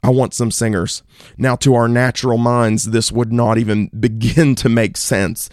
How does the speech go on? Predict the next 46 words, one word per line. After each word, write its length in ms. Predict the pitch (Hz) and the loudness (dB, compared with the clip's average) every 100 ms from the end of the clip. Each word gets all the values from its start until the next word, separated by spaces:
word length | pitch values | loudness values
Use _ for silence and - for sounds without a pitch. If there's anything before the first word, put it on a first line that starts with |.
| - 190 - | -18 -12 -6
because 420 | 127 131 120 107 | -4 -2 -2 -2
when 200 | 113 110 | -2 0
we 160 | 120 117 | 0 0
think 240 | 113 107 | -4 -4
of 120 | 110 | -4
battle, 380 | 110 117 107 98 | -2 0 0 0
we 140 | 95 | -4
think 260 | - 113 104 | -4 -6 -6
of 80 | 104 | -6
hand-to-hand 560 | 113 101 104 113 104 | -2 -2 0 0 0
combat. 520 | 131 123 117 98 80 - - - _ | 2 2 2 0 -4 -8 -20 -20 _
He 160 | - 120 | -4 -2
said, 220 | - 110 | -2 -2
"I 100 | 101 | 0
want 240 | 117 117 | 0 -2
somebody 340 | - 127 117 107 | -2 -2 -2 -4
that's 260 | 95 - | -6 -8
gonna 180 | 113 113 | -6 -4
go 340 | 104 110 113 - | 0 2 2 0
and 220 | 110 104 | -4 -6
praise 420 | - 113 110 104 | -2 -2 0 -4
God." 440 | 104 110 104 95 104 - - - | -2 -2 0 -2 -8 -20 -18 -6
And 160 | 120 | -2
he 160 | 117 110 | -2 -2
said 360 | - 110 101 - - | -4 -4 -4 -8 -8
he 140 | 113 | -4
got 220 | 117 - | -2 -4
singers 380 | - 143 156 151 | -4 -2 -2 -2
for 120 | - | -4
the 100 | 120 | -4
Lord, 360 | 117 113 110 104 | 0 2 2 0
and 180 | 110 113 | -2 0
those 200 | 110 110 | 0 0
praising 480 | - 147 139 131 135 | -2 0 2 0 0
him 200 | 120 120 | 0 0
in 80 | 110 | 0
holy 360 | 113 131 139 | 2 2 2
attire 500 | 127 123 104 98 95 - - - - | 0 0 2 2 0 -4 -16 -18 -4
as 220 | 123 101 | -4 0
they 140 | 113 | 0
went 380 | 101 110 135 - | 2 2 0 0
before 440 | 147 - 147 147 139 | -2 0 0 2 4
those 280 | 139 135 - | 4 2 0
equipped 520 | 131 - 131 110 - | -6 -2 -2 -2 -6
for 180 | 147 147 | -4 2
battle 580 | 135 135 120 95 95 | 4 4 2 0 -4